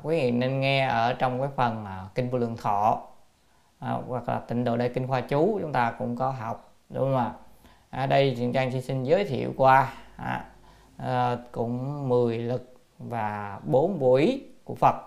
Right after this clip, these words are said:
và chúng ta cũng giới thiệu qua mười tám pháp bất cộng. Mười lực tức là mười cái sức mạnh về trí huệ của Phật. Đó, Phật có những gì gọi là mười cái sức mạnh, mười sức mạnh này.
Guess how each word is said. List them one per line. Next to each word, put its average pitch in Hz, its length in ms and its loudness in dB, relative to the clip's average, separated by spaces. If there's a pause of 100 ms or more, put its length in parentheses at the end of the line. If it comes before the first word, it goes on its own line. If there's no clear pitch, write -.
(640)
và 107 560 -4
chúng 135 120 -4
ta 120 400 2
cũng 131 160 -4
giới 143 120 -2
thiệu 113 260 -10
qua 113 280 -2
mười 107 420 -8
tám 123 380 -8
pháp 131 120 -6 (380)
bất 127 180 -6
cộng. 104 180 -6 (800)
Mười 156 280 6
lực - 440 2
tức 170 140 2
là 120 140 0
mười 127 400 4
cái 143 100 -4
sức - 240 -4
mạnh 113 300 -2 (320)
về 120 640 -2
trí 185 120 -2
huệ 120 420 -2
của 120 80 -4
Phật. 143 200 8 (420)
Đó, 123 220 -4 (500)
Phật 123 180 -6
có 139 160 2
những 135 260 -4
gì 117 440 -2
gọi 110 80 -10
là 107 100 -8
mười 110 540 -4 (320)
cái 120 280 -6
sức - 340 -14
mạnh, 110 180 -10 (840)
mười 127 200 -2
sức - 180 -10
mạnh 107 220 -6
này. 98 180 -14